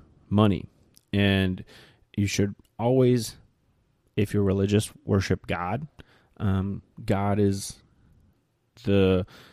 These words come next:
the thing that is allowing you to have the money that you have. And at the end of the day, you need to understand that you're just a, uh, money manager for God, and God will entrust you with more money if he thinks you're doing a good job.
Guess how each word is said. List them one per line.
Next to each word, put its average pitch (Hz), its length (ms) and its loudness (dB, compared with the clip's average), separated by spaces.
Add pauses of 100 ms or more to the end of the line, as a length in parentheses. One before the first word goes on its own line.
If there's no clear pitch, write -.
(120)
the 104 100 -2
thing 104 260 2
that 98 260 0
is 98 120 -2
allowing 101 440 0
you 101 180 2
to 101 180 0
have 98 480 0 (220)
the 92 120 -2
money 92 280 2
that 87 180 -2
you 92 100 0
have. 92 340 -4
And 98 260 -2
at - 380 -20
the 107 100 2
end 104 100 2
of 101 140 2
the 104 80 2
day, 101 40 4
you 101 120 4
need 98 160 4
to 95 80 2
understand 95 600 0
that 92 240 0 (360)
you're 107 180 4
just 107 500 0 (380)
a, 95 480 2
uh, 90 160 -2
money 107 320 2
manager 101 500 2
for 107 240 -2
God, 73 340 -8
and 87 240 -4
God 104 380 0
will 101 260 2
entrust 98 440 0
you 110 100 6
with 95 180 2
more 113 220 4
money 143 300 2
if 127 140 -4
he 104 120 0
thinks - 280 -4
you're 98 80 -2
doing 98 180 0
a 98 40 -2
good 123 180 0
job. 135 380 2